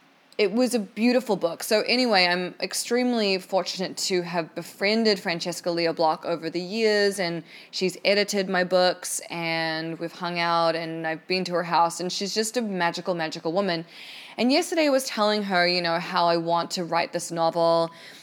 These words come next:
and I've got this character in my head, and I know what the storyline is, and I was telling her about it, and she was like, "I love this." Um, and I was saying, like, "You know, I never have time to write this novel, and maybe I need to just, like,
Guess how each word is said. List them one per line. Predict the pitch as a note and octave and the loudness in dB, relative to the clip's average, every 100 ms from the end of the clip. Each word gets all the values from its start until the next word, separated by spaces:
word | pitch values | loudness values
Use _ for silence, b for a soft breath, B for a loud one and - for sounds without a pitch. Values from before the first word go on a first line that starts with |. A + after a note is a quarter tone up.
| B - | B -10
and | F3+ | -4
I've | F3 E3+ | -4 2
got | G3 | 2
this | G3 - | 2 -4
character | G3+ F#3+ F#3 G3 F3+ | 4 4 4 2 2
in | E3+ | 0
my | D#3+ | -4
head, | F3+ B3 A#3+ A#3 | -4 0 4 4
and | G#3 | 2
I | F3 | 0
know | E3+ E3+ | 0 0
what | D#3+ | -2
the | E3+ | -6
storyline | - - C#4+ C4+ B3+ A3+ A3 | -8 0 2 4 4 2 2
is, | G#3 G#3 F3+ | 4 2 2
and | |
I | E3+ | -4
was | E3+ | -4
telling | - F#3 F#3 | 0 0 2
her | F3+ | 2
about | F3 F3 E3+ | 4 6 4
it, | |
and | E3 | 2
she | E3 | -6
was | D#3 | -2
like, | E3 | -2
"I | - D#3+ | 0 -2
love | E3+ G#3 B3+ C4+ A#3+ | -2 4 6 6 6
this." | B3 B3 B3+ - B B B | 6 6 2 -6 B B B
Um, | - G#3 G3 - | 2 4 4 0
and | A3+ | 0
I | A3+ | 2
was | A3+ | 2
saying, | A3+ A3 | 0 2
like, | G#3 G3+ | 2 2
"You | D4 | 2
know, | C#4+ | 2
I | C4+ | 4
never | B3 A#3+ | 2 0
have | G#3 G3+ | 0 -4
time | - A#3 A3+ B3 | -4 -2 0 0
to | A#3+ | 0
write | A#3 A3+ | 0 0
this | A3 A3 | 0 -4
novel, | G#3+ G3+ G3+ G3+ G3+ | 0 2 4 6 6
and | F#3 F3+ | 4 2
maybe | F#3 G3 | 2 4
I | G3 | 2
need | G3 F3+ | 2 -2
to | F3+ | -4
just, | F3+ - | -4 0
like, | D#3+ D#3+ | 0 0